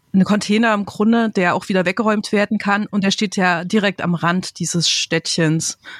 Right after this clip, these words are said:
Also irgendwie gehört das nicht so richtig mehr dazu, ähm, hat man das Gefühl zumindest.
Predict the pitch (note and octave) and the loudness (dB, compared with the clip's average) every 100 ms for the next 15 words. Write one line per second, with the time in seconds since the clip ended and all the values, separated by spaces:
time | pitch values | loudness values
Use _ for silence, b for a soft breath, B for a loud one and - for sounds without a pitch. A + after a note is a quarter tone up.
0 | B F3+ E3+ - F#3+ F3+ F#3 F#3+ F3+ _ | B -2 0 2 2 4 4 4 2 _
1 | - G3 G3 G3 - _ _ - G3+ G#3+ | 0 2 2 -2 -8 _ _ -2 2 2
2 | - F#3+ G3+ G3 - F3+ E3+ E3+ - G3+ | 2 0 2 0 2 2 0 -2 -2 2
3 | F3 D#3 F3+ F3+ F3 E3 - - F3+ E3+ | 2 2 2 2 -2 -2 -4 -4 0 0
4 | E3 F3 D#3+ E3 - | 2 0 2 0 -4